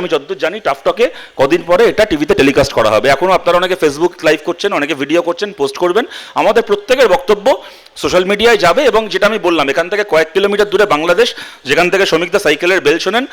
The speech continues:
বাংলাদেশের মানুষ এটা শুনতে পাবে। যখন বাংলাদেশে এটা দেখানো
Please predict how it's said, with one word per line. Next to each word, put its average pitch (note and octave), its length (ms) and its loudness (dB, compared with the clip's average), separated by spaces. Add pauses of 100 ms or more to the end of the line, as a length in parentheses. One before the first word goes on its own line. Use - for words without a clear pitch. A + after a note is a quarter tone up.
(320)
বাংলাদেশের F#3+ 460 0
মানুষ G#3 220 -4
এটা E3 160 2
শুনতে A2+ 260 -6
পাবে। G2+ 160 -8 (920)
যখন A#3 200 4 (120)
বাংলাদেশে G#3+ 420 2
এটা A3+ 160 -2
দেখানো F3 220 0